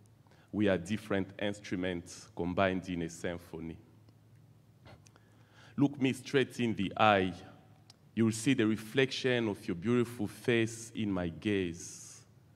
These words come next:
There is no difference between you and I, even if borders falsely tell us otherwise. As innocent children, our souls communicate, although we were raised speaking different languages.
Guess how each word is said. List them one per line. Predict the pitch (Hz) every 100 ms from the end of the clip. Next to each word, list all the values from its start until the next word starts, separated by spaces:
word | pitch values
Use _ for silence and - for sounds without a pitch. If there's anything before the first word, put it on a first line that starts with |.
| _ - - -
There | 113 113
is | 104
no | 131
difference | 123 117 135 127 117 107 - - -
between | 107 104 - 131
you | 113 131 135 -
and | 107 92 87
I, | 110 98 87 - - - - -
even | 107 98 95
if | 101 -
borders | 110 107 98 95 85 - -
falsely | 107 104 - 98
tell | 101 95
us | 95 92
otherwise. | 90 85 85 87 87 82 80 - - - - - - - - - - - -
As | - 104 95 - -
innocent | 117 123 120 107 101
children, | - 135 123 113 123 113
our | 98 95
souls | 95 - - 123 117 120 113 -
communicate, | 98 95 95 98 98 131 120 117
although | 98 98 110 120 117 -
we | - 95 92
were | 87
raised | 95 113 104 104
speaking | - - 123 101 104 98
different | 107 104 95 90
languages. | 98 101 95 95 - 90 87 -